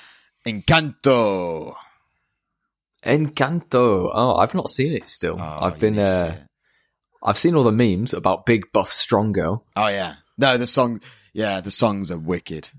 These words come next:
Speaker 1: And that's, that's basically it. The, go see it. It's good. It's fun. And it's got some good, good, m-, proper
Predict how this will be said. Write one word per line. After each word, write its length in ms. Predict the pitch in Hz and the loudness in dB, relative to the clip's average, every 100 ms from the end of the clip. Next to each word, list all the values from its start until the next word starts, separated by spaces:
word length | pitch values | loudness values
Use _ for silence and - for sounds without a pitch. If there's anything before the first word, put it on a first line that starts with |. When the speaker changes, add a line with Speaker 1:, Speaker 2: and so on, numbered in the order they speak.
| _ | _
Speaker 1:
And 120 | - 117 | -2 0
that's, 160 | 110 | 0
that's 240 | - 104 - | -2 -4 -4
basically 460 | 95 87 80 76 | -8 -8 -8 -6
it. 140 | 80 - | -6 -4
The, 140 | 95 110 110 | -2 -2 -2
go 180 | - 120 | 2 2
see 180 | 101 95 | 4 2
it. 160 | 92 - | 0 -2
It's 120 | 87 | -6
good. 280 | - 78 - | -4 -8 -8
It's 160 | 80 - | -12 -8
fun. 280 | 80 71 - | -6 -8 -10
And 360 | 78 80 76 - _ _ _ | -8 -8 -10 -16 _ _ _
it's 100 | - | -12
got 100 | 90 | -8
some 160 | - 92 - | -6 -6 2
good, 360 | 156 139 - - _ _ _ - | 4 4 0 -16 _ _ _ 0
good, 220 | 156 151 | 2 2
m-, 320 | 127 123 123 - - 120 - | 0 -8 -8 -12 -20 -20 -18
proper 340 | - 165 143 | -2 0 2